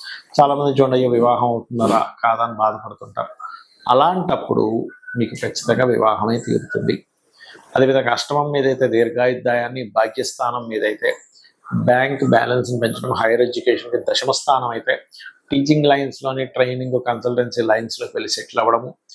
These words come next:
అదేవిధంగా మంచి గురువుగా పేరు తెచ్చుకోవడం, ధార్మికమైనటువంటి జీవితాన్ని గడపడము. పదకొండవ భావం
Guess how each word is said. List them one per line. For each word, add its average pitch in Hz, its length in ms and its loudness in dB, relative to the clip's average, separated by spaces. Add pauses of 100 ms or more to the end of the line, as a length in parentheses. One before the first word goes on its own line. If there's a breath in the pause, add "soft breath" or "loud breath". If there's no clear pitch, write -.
(480 loud breath)
అదేవిధంగా 123 460 4
మంచి 127 260 2
గురువుగా 127 360 4
పేరు 117 240 2
తెచ్చుకోవడం, 120 520 -4
ధార్మికమైనటువంటి 117 880 -4
జీవితాన్ని 120 460 2
గడపడము. 120 580 -2
పదకొండవ 131 400 2
భావం 117 320 -4